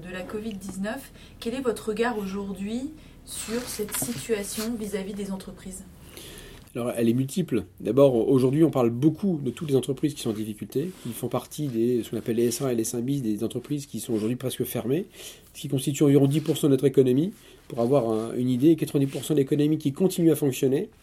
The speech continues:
Speaker 2: Donc j'ai les deux au téléphone, ceux, ceux qui marchent bien et qui m'expliquent que c'est compliqué parce que comme ça marche bien, les, les collaborateurs en veulent plus, de ceux qui ne vont pas bien et, euh, et donc ils ne savent que faire à la fois des collaborateurs et aussi pour eux-mêmes,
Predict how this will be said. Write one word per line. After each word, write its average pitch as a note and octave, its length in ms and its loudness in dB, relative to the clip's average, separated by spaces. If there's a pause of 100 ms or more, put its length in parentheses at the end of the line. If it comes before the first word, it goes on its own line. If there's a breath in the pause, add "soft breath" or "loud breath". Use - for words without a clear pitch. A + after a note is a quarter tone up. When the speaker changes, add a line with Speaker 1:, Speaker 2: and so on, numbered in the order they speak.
(380 loud breath)
Speaker 2:
Donc C3+ 140 2
j'ai C#3 120 4
les C#3+ 120 6
deux D#3+ 120 4
au G3+ 80 6
téléphone, C#3 600 -2
ceux, D3+ 260 0
ceux D#3+ 160 -2
qui D#3 140 0
marchent C3+ 300 4
bien D#3 280 4
et A#2 260 2
qui B2+ 160 -6
m'expliquent C3+ 420 -2
que C3 360 2 (260 loud breath)
c'est - 160 -6
compliqué D3+ 460 0
parce D3 180 0
que C3 100 -8
comme D#3+ 200 4
ça C3+ 140 0
marche B2+ 260 2
bien, D3 240 4
les, A#2 380 2 (240 soft breath)
les A#2+ 80 0
collaborateurs B2+ 640 2
en B2 40 0
veulent A#2 120 4
plus, F#3 360 -6 (440 loud breath)
de B2 160 0
ceux D#3+ 180 2
qui D3 200 0
ne C3+ 100 4
vont C3 100 4
pas B2 140 2
bien C#3+ 320 2 (100)
et, C3+ 300 4
euh, G#2+ 340 0
et F2 160 -4
donc C3+ 140 0
ils C3+ 60 -2
ne C3+ 40 -2
savent C#3 220 0
que D#3+ 100 2
faire E3 220 4
à C#3+ 80 4
la C3 80 0
fois C#3 100 0
des C3+ 100 2
collaborateurs A#2+ 720 -2 (360 loud breath)
et D3+ 120 6
aussi D#3 320 4
pour C3+ 260 0
eux-mêmes, D3+ 360 0